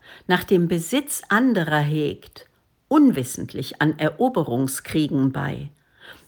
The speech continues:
weil er die Gedanken der Gier in der Welt verstärkt hat.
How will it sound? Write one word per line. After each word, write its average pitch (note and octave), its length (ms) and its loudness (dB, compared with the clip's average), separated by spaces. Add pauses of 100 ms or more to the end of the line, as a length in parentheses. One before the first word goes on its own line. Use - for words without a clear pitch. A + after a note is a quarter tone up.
weil A3 180 6
er G#3+ 100 4
die F#3+ 140 -2
Gedanken G#3 720 0
der E3+ 180 2
Gier G#3 500 0 (320)
in C4+ 160 4
der A3+ 180 2
Welt D#3+ 260 0
verstärkt D4 840 -6
hat. - 340 -18